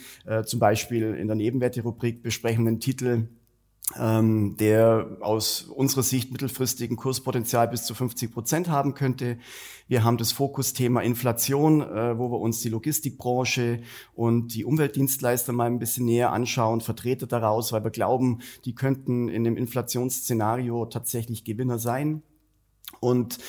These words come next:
dann setzen wir unsere Krypto-Serie fort, in der wir so Grundbegriffe erklären,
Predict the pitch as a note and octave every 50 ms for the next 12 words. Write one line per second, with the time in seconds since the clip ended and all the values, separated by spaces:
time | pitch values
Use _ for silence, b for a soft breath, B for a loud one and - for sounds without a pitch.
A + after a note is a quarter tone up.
0 | B B B B - A#2 A#2+ G#2 C3 B2+ - - B2 A#2 A#2+ A#2 - - C#3+ -
1 | E3 E3 E3 - D#3+ D3 C#3+ C#3 B2+ G#2+ A#2+ A2+ B2 C3 B2+ C3 B2+ B2 A#2+ A#2
2 | - C3 A#2+ B2 C3 B2+ A#2+ A2+ G#2+ A2 A2+ A2 G#2+ A2 A2 G#2+ G#2+ G#2 - -
3 | - - - - D3 E3 D#3+ - C#3+ - - C3 A#2+ - C3 - A2+ A2 A2+ A2+
4 | A#2 A#2+ B2 B2 A#2+ A#2 A#2